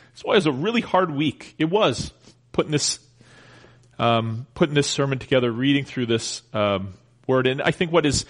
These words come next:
scaring me the most, in some ways, true fear, true confession about my true fears, is that I'm gonna go back home after this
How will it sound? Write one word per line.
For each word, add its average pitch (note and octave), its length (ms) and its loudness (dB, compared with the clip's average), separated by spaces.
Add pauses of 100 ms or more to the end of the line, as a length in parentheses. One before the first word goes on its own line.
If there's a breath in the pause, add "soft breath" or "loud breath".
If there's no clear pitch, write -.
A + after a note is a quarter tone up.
(200 loud breath)
scaring F3 580 2
me D3+ 120 0
the B2+ 100 0
most, C#3 580 0 (680 soft breath)
in D3+ 120 2
some D3+ 300 2
ways, C3+ 480 0 (220)
true E3 240 2
fear, C#3+ 480 2 (160)
true D3 180 -2
confession C3+ 640 -2 (220)
about A2 300 0 (220)
my A2+ 160 -2
true A#2 220 -4
fears, A2+ 400 -4 (300 loud breath)
is C#3+ 80 0
that F3 100 6
I'm A3+ 100 0
gonna C4+ 160 2
go E3+ 480 2
back D3 360 0
home C#3+ 460 -2 (120)
after C3 380 -2
this C3+ 340 0